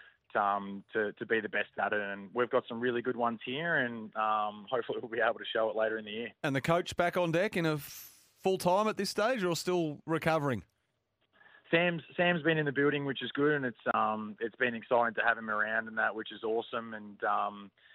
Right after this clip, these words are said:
Speaker 1: yeah, we're, we're excited to have him back, um, as a group, and, you know, coming obviously the right time of the year to, to get going. So, um, yeah, we're all, all systems go here, which is great.
Speaker 2: Aaron,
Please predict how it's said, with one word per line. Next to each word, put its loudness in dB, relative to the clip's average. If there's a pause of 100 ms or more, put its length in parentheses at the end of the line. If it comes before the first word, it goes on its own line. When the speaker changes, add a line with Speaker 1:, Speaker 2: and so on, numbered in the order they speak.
(140)
Speaker 1:
yeah, 2
we're, 4
we're 2
excited 4
to 2
have 4
him -8
back, 2 (320)
um, -2
as -2
a -6
group, -2
and, -8 (380)
you -8
know, 0 (120)
coming -4
obviously -4
the -4
right 0 (100)
time 4
of -12
the -14
year -4
to, -2
to -16
get -10
going. -4
So, -2
um, -6
yeah, -2
we're -2
all, 0
all 4
systems -10
go 0
here, -6
which -10
is -12
great. -2 (180)
Speaker 2:
Aaron, 0